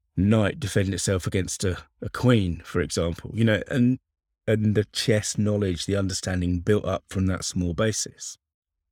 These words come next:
And I think, oh, there's so much to be said for taking things away. If you, if you want to look at how it can apply in actual life, check out the minimalists dot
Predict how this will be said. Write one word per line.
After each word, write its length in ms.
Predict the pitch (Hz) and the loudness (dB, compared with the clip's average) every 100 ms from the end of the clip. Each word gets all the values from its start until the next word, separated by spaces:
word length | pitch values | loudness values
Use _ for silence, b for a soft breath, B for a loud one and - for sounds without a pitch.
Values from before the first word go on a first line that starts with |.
| _ _ - | _ _ 2
And 80 | 131 | 2
I 60 | |
think, 320 | - 190 - _ _ _ _ _ _ _ _ _ - | 4 -2 -4 _ _ _ _ _ _ _ _ _ -6
oh, 140 | 143 143 | 0 0
there's 300 | 143 139 - | 0 0 2
so 160 | 185 | 4
much 160 | 170 - | 2 -2
to 60 | |
be 60 | 147 | -2
said 280 | - 143 123 | 0 0 0
for 80 | - | 0
taking 320 | 117 107 104 | 0 2 0
things 180 | 104 104 | 0 4
away. 280 | 110 87 | 4 4
If 180 | 95 - | 2 2
you, 180 | 117 113 _ _ | 2 2 _ _
if 220 | - 107 120 | -4 0 2
you 80 | |
want 220 | 123 147 - | 4 2 2
to 100 | 120 | 4
look 260 | 120 - | 4 4
at 80 | 90 | -2
how 160 | 110 110 | 0 0
it 100 | - | 0
can 140 | 110 | -2
apply 400 | 104 - 104 95 | -2 0 0 2
in 160 | 101 104 | 0 -2
actual 380 | - - 95 | -2 -4 -2
life, 520 | 104 104 62 113 - - - - _ _ | 2 2 0 -6 -8 -20 -20 -20 _ _
check 260 | - 131 131 | 0 0 4
out 200 | 113 120 | 2 2
the 60 | |
minimalists 640 | 110 110 101 85 85 - - | 4 4 4 0 -2 -6 0
dot 160 | 90 | -2